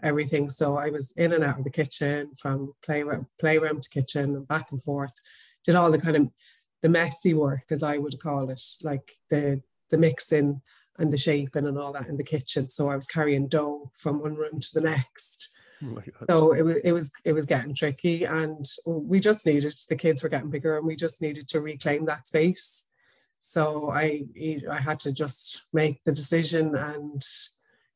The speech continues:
Speaker 1: invest in more space. I, I didn't have a, a shed or a, a garage or anything that I could convert.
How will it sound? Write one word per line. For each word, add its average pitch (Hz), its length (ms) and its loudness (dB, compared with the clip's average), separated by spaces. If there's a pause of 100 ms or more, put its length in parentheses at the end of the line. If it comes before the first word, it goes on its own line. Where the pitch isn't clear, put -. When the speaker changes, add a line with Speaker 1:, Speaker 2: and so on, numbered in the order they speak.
Speaker 1:
invest 160 760 2
in 160 320 4
more 175 280 4
space. 147 640 -2
I, 147 100 0 (580)
I 160 80 -2
didn't - 240 -6
have 147 400 2 (280)
a, 151 460 -2
a 156 60 -4
shed 147 480 -2
or 139 320 -4 (280)
a, 151 100 -2
a 147 140 -4
garage 156 460 2
or 156 80 0
anything 156 360 -2
that 147 140 0
I 151 60 -4
could 143 220 -14
convert. 160 420 -2